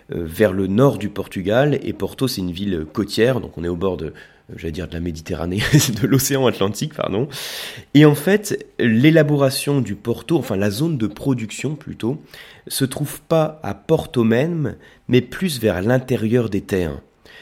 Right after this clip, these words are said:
Donc faut remonter sur quatre-vingts à quatre-vingt-dix kilomètres, hein, euh, vers l'intérieur des terres. Donc vous partez de Porto, puis vous remontez le Douro. Et là, vous arrivez sur la région viticole de production. Et puis, ce qu'il faut voir, c'est que,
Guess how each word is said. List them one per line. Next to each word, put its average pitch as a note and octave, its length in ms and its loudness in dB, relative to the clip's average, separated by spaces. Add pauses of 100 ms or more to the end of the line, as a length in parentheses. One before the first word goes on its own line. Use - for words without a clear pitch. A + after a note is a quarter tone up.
(160)
Donc G2+ 140 0
faut A#2+ 140 0
remonter C3 380 4
sur - 300 -8
quatre-vingts C3 600 0
à A2+ 60 -2
quatre-vingt-dix A2 580 -4
kilomètres, A#2 600 0
hein, E2 300 -4 (440)
euh, E2 140 -6
vers G#2+ 220 0
l'intérieur G2 380 -2
des F2 120 -4
terres. E3 300 -4 (160)
Donc - 160 -14
vous - 160 -20
partez G2+ 280 -8
de G2+ 40 -12
Porto, G#2 400 -4
puis F2+ 140 -10
vous E2+ 140 -6
remontez F#2+ 280 -2
le F2+ 120 -2
Douro. G#2+ 460 2 (720)
Et B2+ 80 6
là, C#3 140 6
vous C3+ 240 -2
arrivez A2+ 300 0
sur A#2+ 160 -4
la F2+ 100 0
région G#2+ 300 0
viticole A2+ 420 -2
de G#2 80 0
production. F2+ 520 -8 (1000)
Et B2+ 100 2
puis, C4 160 0
ce - 60 0
qu'il F#3+ 120 0
faut B2+ 120 2
voir, D#3 340 4
c'est B2 160 0
que, C3+ 280 2